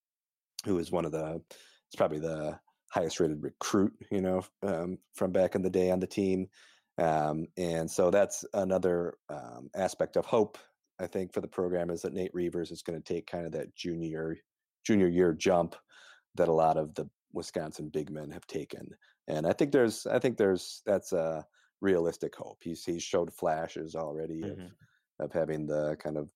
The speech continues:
Speaker 1: pick and pop game for the Badgers. Um, he's been a really good defender,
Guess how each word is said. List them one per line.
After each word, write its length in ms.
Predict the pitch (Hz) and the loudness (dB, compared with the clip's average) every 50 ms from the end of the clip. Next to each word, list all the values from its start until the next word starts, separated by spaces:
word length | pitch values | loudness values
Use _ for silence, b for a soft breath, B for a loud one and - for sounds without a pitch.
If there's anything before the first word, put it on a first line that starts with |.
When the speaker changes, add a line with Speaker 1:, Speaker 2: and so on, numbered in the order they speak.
| _ _ | _ _
Speaker 1:
pick 140 | - 87 82 | -6 -4 -4
and 100 | - 78 | -4 -4
pop 240 | - 82 78 78 - | -4 -4 -4 -4 -4
game 300 | - 85 82 82 82 82 | -4 -4 -2 -2 -2 -4
for 100 | 80 - 82 | -6 -6 -6
the 60 | 82 | -4
Badgers. 760 | 78 80 76 76 78 78 78 78 80 80 80 - - - b b b b b b _ - | -4 -2 -2 -2 -2 -4 -4 -4 -4 -4 -6 -8 -10 -14 b b b b b b _ -10
Um, 240 | - 78 76 76 80 | -8 -6 -6 -6 -4
he's 160 | 80 85 78 | -4 -6 -2
been 140 | - - 80 | -2 0 0
a 60 | 80 | 2
really 200 | 80 82 80 80 | 2 2 2 2
good 160 | 76 85 82 80 | 0 0 -2 -2
defender, 680 | 82 - - - 82 82 82 82 85 82 82 85 - | -4 -4 -2 -2 -2 0 0 0 0 0 0 -2 -4